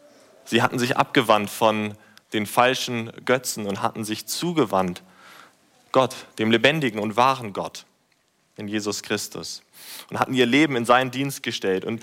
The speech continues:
in seinem Brief hält Paulus den Thessalonichern immer wieder vor Augen, eines Tages wird Jesus wiederkommen und er wird alle Menschen richten,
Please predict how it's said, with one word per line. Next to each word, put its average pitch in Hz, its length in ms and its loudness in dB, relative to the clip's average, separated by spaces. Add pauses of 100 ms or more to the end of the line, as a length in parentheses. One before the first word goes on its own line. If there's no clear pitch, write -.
(240)
in 127 80 -4
seinem 135 220 4
Brief 170 320 -2
hält 143 300 0 (200)
Paulus 170 380 4
den 139 160 -4
Thessalonichern 143 640 -2
immer 151 240 2
wieder 156 180 4
vor - 180 -2
Augen, 120 400 2 (680)
eines 127 260 2
Tages 113 540 0 (460)
wird 117 240 4
Jesus 110 500 0 (240)
wiederkommen 104 580 4
und 98 140 -4
er 113 160 4
wird 120 240 0
alle 156 200 2
Menschen 151 320 0
richten, 110 560 -4